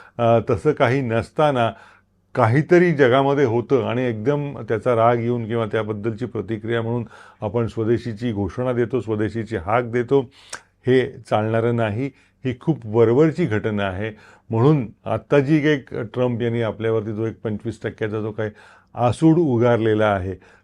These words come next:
त्याची प्रतिक्रिया म्हणून स्वदेशीची जी काही, अ, पुन्हा एकदा मागणी दिली जाते, ही अशी अप्रामाणिकपणाची ठरते. आपली उत्पादनं बाहेर जाऊ द्यावीत आणि बाहेरच्यांची आपल्याकडे येऊ देऊ नयेत,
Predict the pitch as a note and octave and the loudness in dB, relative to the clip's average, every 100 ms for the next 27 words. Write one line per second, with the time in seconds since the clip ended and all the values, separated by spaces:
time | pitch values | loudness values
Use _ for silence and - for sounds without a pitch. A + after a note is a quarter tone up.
0 | - A#2 - C#3 C3+ A#2 D3 B2+ D#3 D#3 | -4 -4 0 0 0 0 -2 0 0 2
1 | C#3 C#3+ B2 A#2 A#2 A2 B2 A#2+ A2+ A#2 | 0 -2 -2 -4 -2 -4 -6 -8 -6 -4
2 | A#2 A2 G#2+ G2+ - G#2+ G2+ A#2 A#2 A#2+ | -2 0 -2 -4 -10 -14 -10 -6 -4 -6
3 | G#2+ A2 G#2 G2+ G#2+ A2 A2 G#2+ G2+ G#2+ | -4 -4 -2 -2 -2 -6 -8 -8 -6 -4
4 | G#2 G#2 D3 D3+ _ _ _ - C#3+ D3+ | -4 -4 -4 -6 _ _ _ -6 -2 -2
5 | - A#2 F2+ D3+ C#3 B2 D3+ C#3+ C#3 C#3+ | -4 -8 -4 -4 0 0 2 0 0 -2
6 | A#2+ B2 A2+ G#2+ G2+ G2+ F2+ G2 F#2 - | -4 -2 -2 -2 -6 -6 -6 -8 -8 -12
7 | - - - G#2+ - D#3+ E3 D3+ C3+ A#2 | -20 -18 -6 -6 2 4 4 2 -4 -6
8 | - C3 B2+ B2 G#2+ G2 A2+ G#2+ A2 A2 | 0 0 0 0 0 0 -2 0 0 0
9 | A2+ A2 A2+ A2 G#2+ F#2+ F2+ A#2+ A2+ C3 | 0 0 -2 -2 -4 -4 -4 -4 -4 -6
10 | A#2 C3 A2 - G#2+ G#2+ G2+ G#2+ G#2 G2+ | -4 -4 -4 -6 -6 -4 -4 -4 -4 -6
11 | G2+ A#2+ | -4 -6